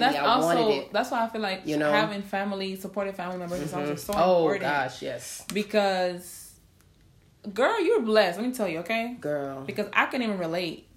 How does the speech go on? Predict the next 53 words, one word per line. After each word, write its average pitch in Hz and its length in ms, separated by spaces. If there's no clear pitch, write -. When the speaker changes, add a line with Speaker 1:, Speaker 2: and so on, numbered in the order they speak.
Speaker 2:
Yeah. 139 220
Speaker 1:
Like, 180 340
literally, 226 520
I'm 185 100
by 175 140
myself. 190 440
It's 165 100
just 170 120
me 185 60
and 190 80
my 180 60
mom, 147 360
right? 156 300
Speaker 2:
Mm-hmm. 143 240
Speaker 1:
So, 202 200
like, 185 320
let's 214 220
say 214 340
it 247 60
would 262 120
be 240 100
nice 220 360
if 208 160
I 208 100
had, 190 580
you 277 60
know, 247 460
somebody 240 400
else 226 200
that 226 100
would 214 100
be 214 80
like, 214 140
"Oh, 233 340
here, 202 380
you - 80
know, 190 100
I 185 60
can 214 120
help 208 160
you 196 60
with 190 160
this 175 260
or 165 80
I 156 40
can 143 100
help 143 120
you 143 40
Speaker 2:
Mm-hmm. 139 80
Speaker 1:
with 180 100
that." 170 220
But 170 100
no, 208 280